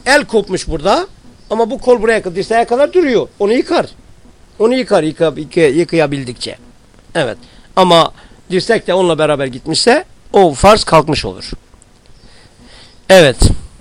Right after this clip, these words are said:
Kalkması. Çünkü bu zarire-, zaruret sonucu farzlardan ya da şartlardan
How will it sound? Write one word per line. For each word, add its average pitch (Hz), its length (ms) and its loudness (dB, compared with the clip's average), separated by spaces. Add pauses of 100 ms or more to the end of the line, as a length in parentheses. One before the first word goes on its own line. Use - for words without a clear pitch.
(920)
Kalkması. 147 720 2 (560)
Çünkü 233 340 4
bu 247 120 6
zarire-, 180 520 8
zaruret 175 500 8
sonucu 151 400 6
farzlardan 143 600 4
ya 175 160 6
da 170 80 6
şartlardan 160 720 4